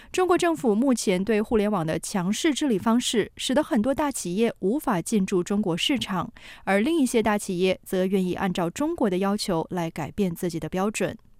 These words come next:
但是他认为，随着信息自由化，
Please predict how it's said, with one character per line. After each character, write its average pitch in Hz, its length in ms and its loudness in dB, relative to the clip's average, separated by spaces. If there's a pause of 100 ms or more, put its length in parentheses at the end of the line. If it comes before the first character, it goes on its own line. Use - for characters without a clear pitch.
(240)
但 202 140 0
是 185 80 -2
他 190 140 -2
认 190 180 0
为， 170 240 -2 (300)
随 254 180 4
着 240 220 6
信 262 180 2
息 269 160 0
自 247 160 -4
由 214 160 4
化， 226 260 4